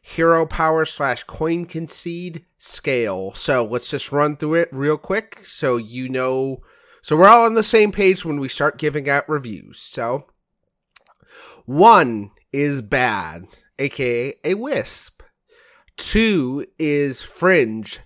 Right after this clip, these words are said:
support. So it lists Abusive Sergeant and Nerubian Unraveler. Three is strong. Key support in a few decks, Bone Wraith,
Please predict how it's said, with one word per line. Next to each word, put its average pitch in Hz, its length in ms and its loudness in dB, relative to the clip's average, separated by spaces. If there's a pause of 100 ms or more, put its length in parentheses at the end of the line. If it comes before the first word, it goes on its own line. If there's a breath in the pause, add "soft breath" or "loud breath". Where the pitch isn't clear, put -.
(120)
support. 151 800 -2 (500 soft breath)
So 147 280 0
it 131 220 0
lists 131 480 -6
Abusive 151 440 -6
Sergeant 170 720 2 (100)
and 127 380 0
Nerubian 139 540 0
Unraveler. 107 960 -4 (880)
Three 175 640 0 (120)
is 151 180 -2
strong. 143 760 0 (200)
Key 262 300 -2
support 175 560 0
in 147 80 -2
a 143 60 -2
few 135 220 -6
decks, 139 440 -6
Bone 123 400 -4
Wraith, 131 400 -4